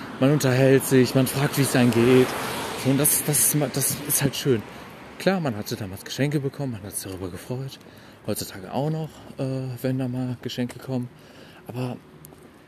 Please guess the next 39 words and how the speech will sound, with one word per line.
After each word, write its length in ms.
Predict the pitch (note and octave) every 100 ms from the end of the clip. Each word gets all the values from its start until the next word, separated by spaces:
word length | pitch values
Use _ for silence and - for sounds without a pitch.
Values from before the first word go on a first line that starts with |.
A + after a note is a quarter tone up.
| - - B2+
man 100 | A#2+
freut 220 | E3 F3
sich 180 | D3+ C#3
mehr 180 | D3+
darüber, 300 | D#3 D3+ D3+
dass 220 | D3 C#3 C#3
man 160 | C3+
sich 200 | B2+ B2+
so 240 | - B2 A#2+
unterhält, 580 | A#2+ A#2 G2+ B2 A2 -
muss 160 | G#2 G2
ich 120 | -
sagen. 420 | F#2+ F#2 F#2+ G2 - - - -
So. 280 | G#2 G2 F2+
<laughs> 40 | G#2+ - A#2+ - - - - - -
Ich 80 |
weiß 180 | A#2 A#2+
nicht, 140 | A#2+ A#2
ob 80 |
ihr 60 | A2
es 100 | -
so 80 | A2+
relaten 480 | G#2+ G#2 A2+ - A2
könnt, 240 | A2 G#2
aber 120 | G#2
diese 240 | G#2 G#2 A2+
Unterhaltungen 540 | A2 A2 A#2+ A#2+ G#2+
sind 140 | G2
meistens 320 | G#2 G#2+ F#2+ G#2
immer 160 | G2+
sehr 160 | G2+ F#2+
schön, 260 | - G#2+ G2+ - - - - -
weil 100 | G2+
man 100 | G#2+
da 80 | G#2+
ein 40 |
bisschen 240 | G2+ - F#2+
Spaß 360 | - G2 F#2
hat. 120 | F#2